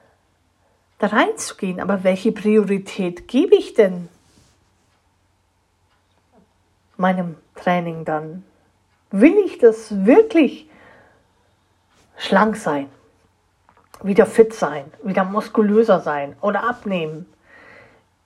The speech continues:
Auf welcher Skala ist es jetzt? Wenn ich jetzt so dieses Jahr betrachte, dann war die Skala vom Sport eigentlich sehr gering. Sehr gering.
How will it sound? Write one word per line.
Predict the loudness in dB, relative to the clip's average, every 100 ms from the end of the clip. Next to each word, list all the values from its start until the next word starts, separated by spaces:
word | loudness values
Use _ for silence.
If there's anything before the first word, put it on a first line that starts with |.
| _ _ _ _ _ _
Auf | -2 2
welcher | 2 2 -2
Skala | -6 0 2 2 0
ist | -2 -4 -2
es | -2 -2
jetzt? | -4 -4 -16 _ _ _ _
Wenn | -6 -2
ich | -2 -2
jetzt | -4 0
so | 0
dieses | 2 0 -2 2
Jahr | 2 4
betrachte, | 2 0 -2 -2 -2 -2 -4 -20 -20 -20 -12
dann | -4 0
war | 2
die | 2
Skala | -2 -4 -2 0 2
vom | 0 -2 -4
Sport | -8 -2 -2 -2
eigentlich | -2 0 0 -2 -10 _
sehr | -8 0 0
gering. | 0 -2 -2 -4 -14 _ _ _ _ _ _
Sehr | -12 -2 2 2
gering. | 2 -4 -6 -10